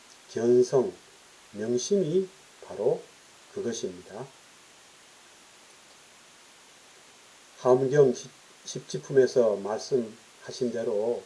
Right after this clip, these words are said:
십이연분이 계시 의심입니다. 즉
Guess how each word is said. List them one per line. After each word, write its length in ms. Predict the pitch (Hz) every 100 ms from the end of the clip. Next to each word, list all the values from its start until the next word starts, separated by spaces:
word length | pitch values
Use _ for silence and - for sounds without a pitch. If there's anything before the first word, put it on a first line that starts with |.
| - - - - - -
십이연분이 1040 | - 160 175 165 117 120 127 170 139 110 - - - - - - - -
계시 600 | 123 135 147 - 190 135 - - -
의심입니다. 840 | 123 - 214 180 107 95 95 117 123 - - -
즉 200 | -